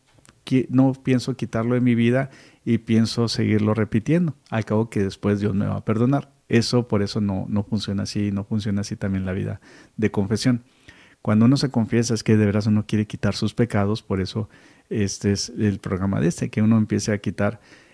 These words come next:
empezar de los, de los que cometes más, o sea, esos que, que dices tú, "Ay, padre, es que estos,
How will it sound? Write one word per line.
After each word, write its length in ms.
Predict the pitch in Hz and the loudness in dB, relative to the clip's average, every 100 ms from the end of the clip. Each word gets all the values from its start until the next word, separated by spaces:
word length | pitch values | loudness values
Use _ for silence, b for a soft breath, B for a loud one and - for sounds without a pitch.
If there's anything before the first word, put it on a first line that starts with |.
| _ | _
empezar 400 | 139 139 160 175 | -6 -2 -2 0
de 100 | 208 | 0
los, 240 | 160 - | -2 -4
de 120 | 120 | -4
los 140 | 120 113 | -2 -2
que 200 | 120 110 | -4 -2
cometes 420 | 117 123 135 156 | 0 0 -2 -4
más, 340 | 139 147 160 | -2 -2 -4
o 60 | 120 | -4
sea, 160 | 120 127 | -2 -4
esos 240 | 127 147 | -4 -8
que, 320 | - 117 104 | -2 -2 -2
que 360 | - 107 104 101 | -4 -2 -2 -2
dices 260 | 107 117 110 | -4 -6 -8
tú, 100 | 117 | -10
"Ay, 180 | - 123 | -8 -8
padre, 260 | - 123 | -6 -4
es 100 | 120 | -4
que 100 | - | -6
estos, 420 | 123 - 131 - | -8 -6 -8 -8